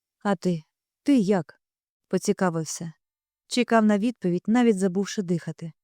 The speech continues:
Вона пожала плечима. Потім, зібравши всі свої сили і рішуче подивившись йому в очі, готова до любої його відповіді,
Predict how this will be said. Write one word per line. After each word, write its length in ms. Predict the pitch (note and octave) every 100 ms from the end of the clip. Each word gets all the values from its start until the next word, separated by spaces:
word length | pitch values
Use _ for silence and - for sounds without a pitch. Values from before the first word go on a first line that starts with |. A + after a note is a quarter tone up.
| _ _ _ _ _ _ _ _ _ _
Вона 320 | - C4+ C4+ C4+
пожала 400 | G3+ G3 G#3 F#3+
плечима. 640 | F#3 F#3 - E3+ E3 D#3 _ _ _ _ _ _ _
Потім, 380 | B3 B3+ A3 G3+
зібравши 500 | G3+ G3 A#3 A#3+ G#3
всі 260 | F#3 A#3
свої 300 | A3+ F#3+ G3+
сили 440 | G3 - C4 A#3 E3+ _ _ -
і 100 | A#3
рішуче 520 | C4 - C#4+ C4 A#3
подивившись 680 | A3+ G#3+ A3 B3 - G#3 -
йому 200 | G3+ G3
в 80 |
очі, 380 | A#3+ B3+ - E3+ - _ _ _
готова 480 | F3 B3 - A3+ F#3+
до 140 | F#3
любої 340 | G3+ G3+ A3 G3+
його 200 | G#3 A3+
відповіді, 580 | G#3 - E3+ D#3+ D#3